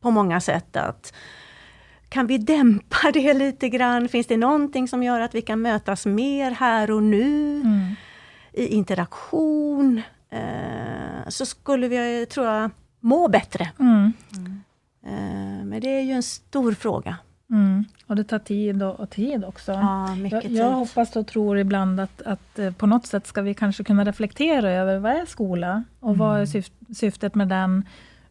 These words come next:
Speaker 2: Hur, hur har det bedrivit skola under pandemin? Vad har vi lärt oss av det? Kan,
Speaker 1: Mm.
Speaker 2: kan man dra några slutsatser framåt kring alla
Speaker 1: Verkligen.
Speaker 2: barns, eh, lärande?
Speaker 1: Mm.
Speaker 2: Eh, det finns ju en del indikationer på att barn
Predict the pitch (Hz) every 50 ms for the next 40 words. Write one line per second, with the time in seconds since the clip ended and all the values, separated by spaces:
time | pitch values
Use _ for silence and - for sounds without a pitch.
0 | _ _ 247 208 175 220 233 214 220 233 - 196 214 226 214 214 220 214 208 196
1 | 202 208 202 196 202 208 202 196 196 190 - - - 185 185 180 185 185 180 185
2 | 185 185 208 196 180 175 185 180 185 208 254 302 294 277 269 262 226 233 226 214
3 | 214 208 202 190 208 226 - - - 220 214 - 202 185 185 175 214 254 285 285
4 | 269 247 - - 220 208 208 202 196 185 170 156 160 - 214 208 208 208 208 208
5 | 214 208 208 202 202 196 196 196 - - 220 202 196 - - - 196 190 185 -
6 | - - - - 180 180 180 185 180 _ _ _ _ - 240 320 392 330 214 185
7 | - 202 - _ _ - - _ _ _ _ _ _ _ _ _ _ _ _ _
8 | - 208 202 196 196 190 190 185 185 180 185 185 185 185 196 202 - - - -
9 | - 208 196 196 233 233 214 202 190 190 185 190 196 196 190 196 208 - - _
10 | _ _ _ 214 202 175 147 139 - _ _ _ _ _ 214 202 196 196 202 208
11 | 202 - 240 240 233 233 - 220 208 202 202 202 202 202 196 202 202 - 220 202
12 | - 277 247 208 196 196 - - 196 - - _ 190 190 190 185 185 185 233